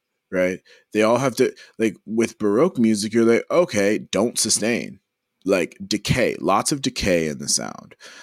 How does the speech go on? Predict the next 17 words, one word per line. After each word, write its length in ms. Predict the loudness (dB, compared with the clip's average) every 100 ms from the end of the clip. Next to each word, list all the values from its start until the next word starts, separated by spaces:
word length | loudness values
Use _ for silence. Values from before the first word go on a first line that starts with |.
| -20 -6
Uh, 360 | 0 2 2 0
the 180 | 0 0
shorter 540 | 2 4 4 6 4
note 340 | 4 2 2 2
lengths 540 | 0 0 -2 -2 -2
need 260 | 0 -2 -2
longer 420 | -2 -2 -2 -6
bow 240 | -4 -4
strokes, 460 | -4 -6 -8 -10 -10
and 120 | -8 -8
the 80 |
longer 840 | -2 2 2 2 0 -2 -2 -6 -10
note 320 | -10 -6 -6 -6
lengths 360 | -10 -8 -8
need 140 | -8 -8
shorter 340 | -6 -6 -8
bow 240 | -12 -14